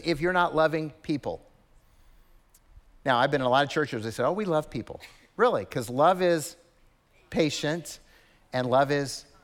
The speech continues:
kind. Now, there's a whole lot more descriptors, descriptors in First Corinthians thirteen. We'll get to those in a couple months. But, um, but here's the thing.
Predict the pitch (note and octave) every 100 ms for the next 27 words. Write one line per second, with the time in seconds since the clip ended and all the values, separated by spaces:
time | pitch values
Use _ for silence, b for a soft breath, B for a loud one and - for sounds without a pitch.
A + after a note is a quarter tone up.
0 | - C3+ G2+ D#2+ - - _ _ _ _
1 | _ _ _ _ _ _ _ _ - -
2 | F#3 D3+ B2 D#3+ F3+ D3 F#3 F#3+ D#3+ F3
3 | D#3+ - D3 - E3+ - F3 E3+ D3+ C3+
4 | C#3 - E3+ F3 D3+ C#3 E3+ D#3 E3 D#3
5 | D#3 D3 C3+ D#3 D#3 D#3 C#3 C3+ C3+ C3
6 | C3 A#2+ A#2+ B2 B2+ C3+ C3+ - B B
7 | B B E3 E3 D#3+ D#3 D3 C3 - -
8 | - _ - D#3+ F3 D3 C#3+ E3 B2+